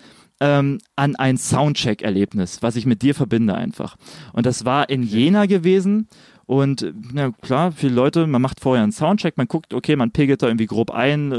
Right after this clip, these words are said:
Speaker 1: läuft der Track gut, laut genug, ist die Stimme laut genug. Und dann warst du an der Reihe und wir hatten da noch nicht so viel, glaub ich, miteinander zu tun. Also so über Dritte halt, ne? Ne? Okay,
Speaker 2: Ja.
Speaker 1: Papke ist da, Grüße, das ist der und der, hi, hi, hi.
Speaker 2: Ja.
Speaker 1: Und, ähm, dann bist du da oben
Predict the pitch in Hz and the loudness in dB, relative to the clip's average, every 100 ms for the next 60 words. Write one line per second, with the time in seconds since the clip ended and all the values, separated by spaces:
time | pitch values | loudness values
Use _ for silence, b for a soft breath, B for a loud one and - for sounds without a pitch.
0 | 123 123 127 123 120 - 139 143 _ 143 | 0 0 0 0 0 0 -4 -4 _ -2
1 | 143 - 123 131 135 - 131 135 113 117 | -2 -4 -4 0 0 0 -2 -4 -6 -8
2 | - 160 143 127 - 131 127 - B B | -4 0 2 2 2 0 0 -4 B B
3 | B B B - 127 110 131 165 - 147 | B B B -2 -2 0 0 0 0 2
4 | 156 117 104 104 120 123 117 117 127 160 | 2 2 2 2 2 2 0 -2 0 0
5 | 139 131 143 - 143 - 135 123 117 113 | 2 0 0 0 0 0 2 2 4 2
6 | 113 113 113 104 104 98 - 104 107 104 | 0 0 0 0 0 -4 -6 -2 -2 2
7 | 123 117 107 - 117 107 92 85 95 120 | 4 4 2 -2 -2 -2 -2 -2 0 0
8 | 110 117 117 104 127 101 110 101 127 - | 0 -2 -2 -4 -4 -4 -4 -2 -4 0
9 | 127 120 113 120 104 101 98 117 123 113 | 0 0 -4 -6 -6 -6 -4 -2 0 0
10 | 113 107 90 90 120 B B 95 98 98 | -2 -2 -2 -2 -2 B B -8 -8 -8
11 | - 135 135 123 127 131 117 _ _ - | 0 0 2 2 2 0 -6 _ _ -4
12 | 139 151 113 170 - 165 135 143 156 202 | -2 -2 0 -2 0 0 2 4 4 4